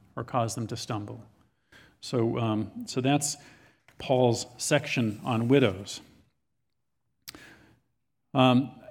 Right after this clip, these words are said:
now we hop on to leaders. So we've talked about, uh, relationships as a family. We've talked about relationships really in the category of the vulnerable. And now we're talking about leaders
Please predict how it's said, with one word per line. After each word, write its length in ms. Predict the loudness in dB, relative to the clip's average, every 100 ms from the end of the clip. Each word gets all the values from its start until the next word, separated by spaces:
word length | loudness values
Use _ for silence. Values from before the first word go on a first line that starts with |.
| 0
now 400 | 6 6 6 2 0
we 140 | 2
hop 260 | 4 4 4
on 120 | 4
to 80 | 6
leaders. 420 | 6 6 4 0
So 100 | 0
we've 120 | 2
talked 240 | 2 2
about, 380 | 2 2 2 2
uh, 240 | 2 4 2
relationships 600 | 2 2 2 0 -2 -2
as 80 | -2
a 80 | -2
family. 540 | 0 4 6 6 6
We've 100 | 4
talked 200 | 2 0
about 140 | 0 -2
relationships 600 | 2 0 0 -4 -2 2
really 160 | 4
in 60 | 6
the 60 | 4
category 460 | 2 2 2 2
of 60 | 0
the 60 |
vulnerable. 680 | 0 2 4 4 2 0 -2 -10 -6
And 100 | 2
now 160 | 4 6
we're 120 | 6
talking 380 | 4 -2 -2 -2
about 220 | -2 -2
leaders 760 | -2 0 2 2 2 0 -4